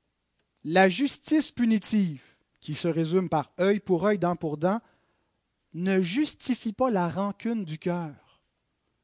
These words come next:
ne permet pas l'hostilité, ne permet pas la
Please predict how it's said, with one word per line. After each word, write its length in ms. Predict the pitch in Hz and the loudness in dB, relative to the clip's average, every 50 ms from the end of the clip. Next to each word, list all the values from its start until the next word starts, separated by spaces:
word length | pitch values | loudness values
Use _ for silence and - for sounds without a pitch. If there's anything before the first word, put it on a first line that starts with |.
| _ _ _ _ - | _ _ _ _ -6
ne 160 | 170 196 214 214 | 0 2 2 2
permet 360 | - 269 269 247 247 247 240 | 4 4 2 4 4 2 2
pas 180 | 240 - 285 | 6 6 6
l'hostilité, 1000 | 285 247 240 240 - - - - 240 233 214 220 214 - - 254 254 254 247 208 _ _ - | 6 8 6 4 4 0 -4 -2 -2 0 0 0 -2 0 0 2 2 2 2 -2 _ _ -6
ne 100 | 196 202 | -6 -2
permet 280 | 180 240 233 240 233 | 0 2 2 2 2
pas 160 | 226 - 269 262 | 4 4 6 6
la 160 | 233 214 | 6 4